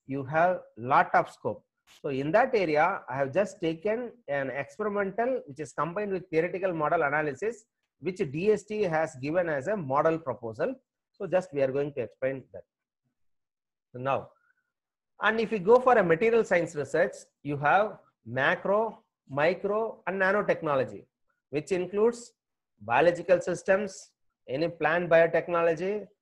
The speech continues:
or animal biotechnology or human applications. Then the next is, eh, the terms. We see that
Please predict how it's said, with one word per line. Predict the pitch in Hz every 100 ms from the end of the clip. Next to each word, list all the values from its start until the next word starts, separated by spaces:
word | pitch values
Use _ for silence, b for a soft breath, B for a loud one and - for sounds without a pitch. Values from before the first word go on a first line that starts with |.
| _ -
or | 131
animal | 131 160 180 160
biotechnology | 160 165 165 170 160 160 190 180 135
or | 143 139 131
human | 175 180 185 196 170 _
applications. | 135 - 165 123 113 95 92 - - _ _ _ _ _ _ _ _ _
Then | 127 151 120 - _ _ _ _
the | 175
next | 220 226
is, | 220 147
eh, | 139 185 185 _ _ _ _ -
the | 151
terms. | 202 214 151 - - _ _ _ _ _ _ _ _ _ _ _
We | 147 196 226
see | 285 285
that | 202 156 151 -